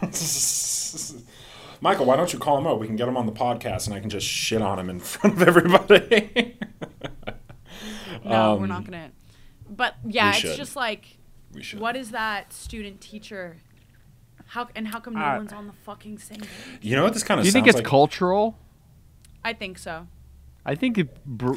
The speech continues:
Speaker 3: like,
Speaker 1: I, I don't
Speaker 3: British education system is, like, wacky.
Speaker 2: Well, yeah, because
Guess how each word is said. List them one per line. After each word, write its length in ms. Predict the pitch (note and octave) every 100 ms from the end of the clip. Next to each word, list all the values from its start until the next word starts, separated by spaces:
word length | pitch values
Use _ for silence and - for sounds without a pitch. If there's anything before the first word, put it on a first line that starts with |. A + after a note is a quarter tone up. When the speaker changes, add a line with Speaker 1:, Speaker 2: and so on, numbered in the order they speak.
| -
Speaker 3:
like, 220 | C3 A#2+
Speaker 1:
I, 20 |
I 40 | G#2+
don't 80 | A2
Speaker 3:
British 760 | A2+ B2+ C3+ B2 - - - - - - -
education 680 | A#2+ A#2+ B2 - A2+ G#2 C3
system 400 | - C3+ - C#3+
is, 180 | A#2+ G2+
like, 460 | A2 F#2+ G2 - - - - - - - - - - - - - _ -
wacky. 560 | G2 F#2+ - - - - _ _ _ _ - _ - -
Speaker 2:
Well, 140 | B3
yeah, 220 | B3+ C4
because 460 | A3+ A#3 A3+ G#3